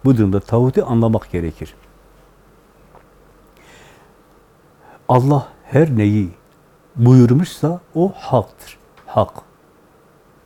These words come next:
Hakkın dışında ne varsa o da batıldır. Öyle buyurdu ayet-i kerimede, hakkı çekip çıkarırsan,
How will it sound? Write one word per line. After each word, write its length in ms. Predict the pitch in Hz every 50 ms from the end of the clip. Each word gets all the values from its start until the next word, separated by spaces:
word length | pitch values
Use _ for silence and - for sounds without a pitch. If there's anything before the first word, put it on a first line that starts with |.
| - - - - - - - - - - - _
Hakkın 480 | - - 120 117 - - - 180 151 113
dışında 640 | 107 101 - - 110 104 101 107 117 131 143 156 - _ _ _ _ _ _ _ _ _ _ _ _ _ _ _ _ _ _ _ - 120
ne 180 | 123 143 139
varsa 440 | 127 117 104 90 - - 160 185 185 -
o 140 | - 147 160
da 200 | 170 143 107 98
batıldır. 600 | 104 98 98 - - - 85 73 69 71 - - _ _ _ _ _ _ _ _ _ _ _ _ _ _ _ _ _ _ _ _ _ _ - - - - _ _ _ _ _ -
Öyle 260 | - 127 131 131 107 98
buyurdu 300 | 101 95 92 90 104 -
ayet-i 260 | 95 101 98 92 -
kerimede, 580 | - - 101 95 98 98 98 95 104 120 135 147 - - _ _ _ _ -
hakkı 400 | - - 110 - - - 143 123
çekip 440 | - - - 117 110 - 147 -
çıkarırsan, 640 | - - - - - 110 107 120 120 - - - 82